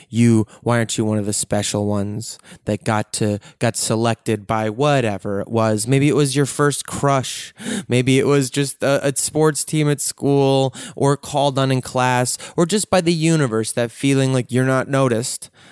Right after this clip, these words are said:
Like whatever you are, what beautiful things that you hold, whatever thoughts and feelings and magical things you have, like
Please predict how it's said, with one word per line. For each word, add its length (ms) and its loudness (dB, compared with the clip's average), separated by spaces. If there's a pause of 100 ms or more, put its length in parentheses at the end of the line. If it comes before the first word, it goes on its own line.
(120)
Like 240 0
whatever 320 2
you 220 2
are, 220 4
what 120 0
beautiful 460 2
things 420 -2
that 120 0
you 200 4
hold, 360 4
whatever 320 4
thoughts 840 -2
and 180 -2
feelings 560 2
and 160 0
magical 460 0
things 420 0
you 120 6
have, 500 0
like 280 0